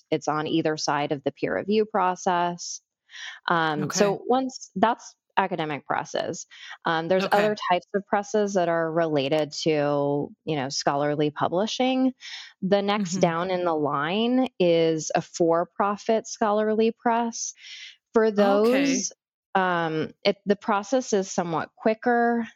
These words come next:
Speaker 1: They are, I wouldn't say less scholarly rigorous, because I know a lot of people who have used them,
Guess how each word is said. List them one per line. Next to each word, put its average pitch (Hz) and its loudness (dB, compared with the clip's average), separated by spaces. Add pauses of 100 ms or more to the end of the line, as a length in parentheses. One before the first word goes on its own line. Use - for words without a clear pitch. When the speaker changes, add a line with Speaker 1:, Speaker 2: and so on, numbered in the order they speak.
(120)
Speaker 1:
They 170 4 (100)
are, 165 2 (320)
I 214 4
wouldn't 254 2
say 240 2
less 165 2
scholarly 175 0
rigorous, 180 2
because 170 0
I 165 2
know 165 -2
a 160 2
lot 160 2
of 156 -4
people 156 -2
who 151 -4
have - -6
used 269 0
them, 180 0